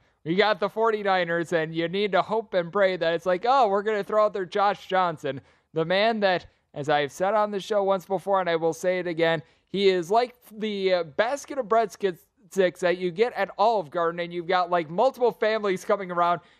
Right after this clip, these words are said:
"Here, you get one. No, you get <laughs> one. You get one," as he's been with, like,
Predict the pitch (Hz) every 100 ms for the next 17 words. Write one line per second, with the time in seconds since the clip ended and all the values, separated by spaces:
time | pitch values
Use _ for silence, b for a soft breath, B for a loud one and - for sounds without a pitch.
0 | b 277 240 214 285 311 277 220 220 196
1 | 277 311 311 302 285 254 - 285 - -
2 | 285 - 269 233 233 220 196 240 214 233
3 | 220 208 208 185